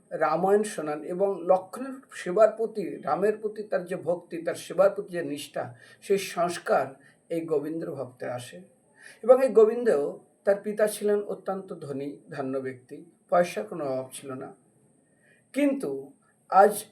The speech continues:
লক্ষণের ত্যাগ, বৈরাগ্য, সেবাভাব, লক্ষণের আদর্শ তার হৃদয়ে এমনভাবে প্রবেশ করে, তিনি ধীরে ধীরে বড় হন, সংসার জীবন আসেন, কিন্তু সংসার জীবন তার ভালো লাগে না,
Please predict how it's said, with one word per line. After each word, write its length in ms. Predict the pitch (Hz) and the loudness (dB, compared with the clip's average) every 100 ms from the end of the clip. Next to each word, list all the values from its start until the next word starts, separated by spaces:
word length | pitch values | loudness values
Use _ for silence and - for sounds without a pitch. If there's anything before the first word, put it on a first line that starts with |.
| 180 | 4
লক্ষণের 520 | 190 196 - 208 233 233 | 6 6 0 -4 -2 0
ত্যাগ, 340 | 190 165 175 180 - - _ - | 6 8 8 4 -14 -20 _ -6
বৈরাগ্য, 760 | 147 156 165 165 165 180 185 190 | -2 0 2 2 0 -10 -10 -12
সেবাভাব, 800 | - - 147 156 156 175 196 - | -12 -6 0 2 0 -4 -6 -6
লক্ষণের 460 | 170 196 - 233 247 | 0 0 0 -8 -2
আদর্শ 460 | 170 180 214 - | -2 0 -2 -2
তার 240 | 220 214 165 | -4 -2 -2
হৃদয়ে 300 | 170 196 - | 0 0 0
এমনভাবে 520 | 165 175 196 202 220 | -4 -6 -4 -2 -2
প্রবেশ 400 | 220 139 135 - | -4 -8 -8 -10
করে, 360 | - 165 170 175 _ _ _ _ _ _ _ _ _ _ _ _ _ | -10 -12 -12 -16 _ _ _ _ _ _ _ _ _ _ _ _ _
তিনি 260 | 214 226 175 | 2 2 2
ধীরে 220 | 190 208 | 4 6
ধীরে 200 | 196 202 | 8 8
বড় 240 | 175 170 | 8 6
হন, 420 | 175 180 185 190 - _ _ _ _ _ | 6 2 -2 -8 -18 _ _ _ _ _
সংসার 580 | - 160 151 - 160 160 | -8 -6 -6 -6 -6 -6
জীবন 200 | 156 147 | -6 -6
আসেন, 240 | 139 175 | -8 -12
কিন্তু 200 | 202 226 | -10 -10
সংসার 440 | - 180 180 208 | -8 -6 -6 -8
জীবন 200 | 208 214 | -4 -4
তার 140 | 208 180 | -2 -4
ভালো 220 | 127 131 | -4 -6
লাগে 200 | 131 127 | -10 -12
না, 140 | 131 | -16